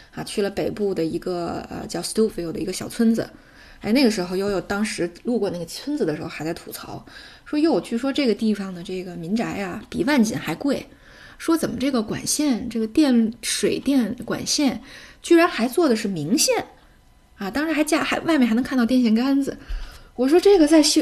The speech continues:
休宁县左元山里都已经看不到这个管线了，怎么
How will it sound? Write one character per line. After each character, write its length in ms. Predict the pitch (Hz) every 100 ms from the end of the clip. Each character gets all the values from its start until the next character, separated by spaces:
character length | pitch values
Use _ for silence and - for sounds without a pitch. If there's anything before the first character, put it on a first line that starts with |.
| -
休 240 | - 359 349
宁 160 | 285
县 180 | 311 330
左 160 | - -
元 160 | 208
山 240 | - 359 381
里 140 | 220
都 160 | 208 208
已 60 |
经 180 | - 175
看 240 | - 247
不 80 | 202
到 180 | 202 190
这 80 | 190
个 120 | 175
管 180 | - -
线 220 | - 202
了， 160 | 185 220
怎 120 | -
么 220 | 220 226